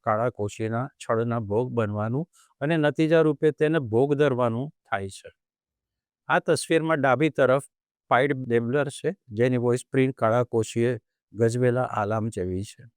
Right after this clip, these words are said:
આ ત્રણેય દ્રષ્ટાંતો બતાવે છે કે દગાખોરીનું સામાજિક દૂષણ મનુષ્યતર સજીવ સૃષ્ટિમાં પણ છે. આપણે ફક્ત ફોકટેલ ડ્રોંગો જાતના કાળા કોશીની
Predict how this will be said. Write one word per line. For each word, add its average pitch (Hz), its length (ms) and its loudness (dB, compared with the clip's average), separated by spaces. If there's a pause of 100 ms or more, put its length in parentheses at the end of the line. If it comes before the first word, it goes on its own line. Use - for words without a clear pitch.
(920)
આ 156 60 0
ત્રણેય 165 360 2
દ્રષ્ટાંતો 170 600 0
બતાવે 139 460 2
છે 135 200 -2
કે 135 160 0
દગાખોરીનું 131 880 2
સામાજિક 120 520 -2
દૂષણ 107 480 0 (440)
મનુષ્યતર 143 680 0 (200)
સજીવ 123 320 0
સૃષ્ટિમાં 135 580 -2
પણ 104 180 -2
છે. - 220 -10 (920)
આપણે 123 380 0
ફક્ત - 400 -8 (200)
ફોકટેલ 135 680 0 (720)
ડ્રોંગો 127 520 2
જાતના 117 460 0
કાળા 120 340 0
કોશીની 120 500 -2